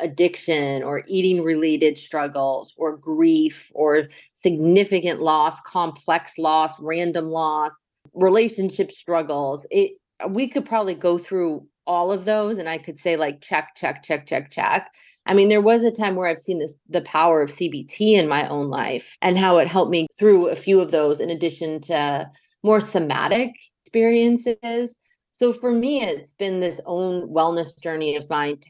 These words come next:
help me navigate so, so many complex experiences and so many different challenges that came into my own life. So I d-, there's definitely not one. I would say it's the thing that resonated with me most was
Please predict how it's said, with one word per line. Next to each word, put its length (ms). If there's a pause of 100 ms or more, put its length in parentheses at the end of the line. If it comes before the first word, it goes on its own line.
(120)
help 220
me 180
navigate 640
so, 640 (120)
so 360
many 480
complex 600
experiences 1080 (320)
and 220
so 500
many 380
different 380
challenges 540
that 140
came 280
into 240
my 100
own 220
life. 360 (160)
So 160
I 120
d-, 280
there's 320
definitely 460
not 340
one. 600 (320)
I 160
would 200
say 200
it's 340 (300)
the 80
thing 240
that 160
resonated 640
with 240
me 100
most 460
was 340